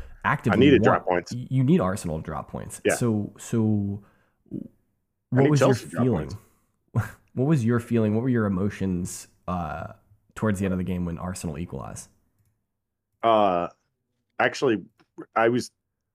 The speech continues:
Speaker 2: hoping that you, that you brought it level because I don't want, in two weeks' time, I don't want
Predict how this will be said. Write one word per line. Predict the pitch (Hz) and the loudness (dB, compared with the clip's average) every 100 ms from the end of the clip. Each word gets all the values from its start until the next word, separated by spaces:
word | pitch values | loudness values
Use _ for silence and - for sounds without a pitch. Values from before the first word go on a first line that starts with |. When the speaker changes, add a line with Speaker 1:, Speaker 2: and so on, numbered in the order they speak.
| _ _ - | _ _ -8
Speaker 2:
hoping | 113 101 98 87 87 | -4 -2 -2 -2 -4
that | 90 85 | -4 -2
you, | 95 - _ _ _ _ _ | -4 -6 _ _ _ _ _
that | 104 92 | -2 0
you | 90 | 0
brought | 92 90 | 2 2
it | |
level | 80 87 82 78 _ _ - _ - | 2 0 -2 -6 _ _ -20 _ -10
because | - 98 85 - | -2 0 0 0
I | 98 110 | 0 2
don't | 117 - - | -2 -4 -6
want, | 95 98 - - _ _ _ _ _ _ _ | -4 -6 -10 -20 _ _ _ _ _ _ _
in | 101 95 87 - | -6 -6 -8 -6
two | 120 | 0
weeks' | 110 107 | 0 0
time, | - 101 92 80 | 0 2 0 0
I | 87 | -2
don't | 95 101 - | 2 0 0
want | 85 90 82 | -2 -2 -4